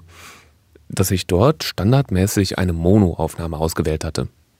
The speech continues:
Ich wusste, dass ich viele Interviews aufzeichnen würde, von daher war es tatsächlich auch okay. Aber man kann auch eine Stereoaufnahme auswählen.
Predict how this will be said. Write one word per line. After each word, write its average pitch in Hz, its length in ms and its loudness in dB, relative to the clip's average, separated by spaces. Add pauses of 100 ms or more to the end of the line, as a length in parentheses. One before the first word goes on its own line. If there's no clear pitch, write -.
(220)
Ich 90 160 2
wusste, 110 240 2
dass 135 160 4
ich 113 140 2
viele 113 200 2
Interviews 135 400 2
aufzeichnen 127 520 0
würde, 127 180 4
von 90 180 -4
daher 95 300 0
war 98 100 0
es 95 120 -6
tatsächlich 95 460 -4
auch 80 180 -4
okay. 147 320 0 (760)
Aber 131 400 4 (180)
man 95 120 0
kann 98 120 0
auch 127 120 2
eine 101 120 0
Stereoaufnahme 85 800 -2
auswählen. 78 460 -4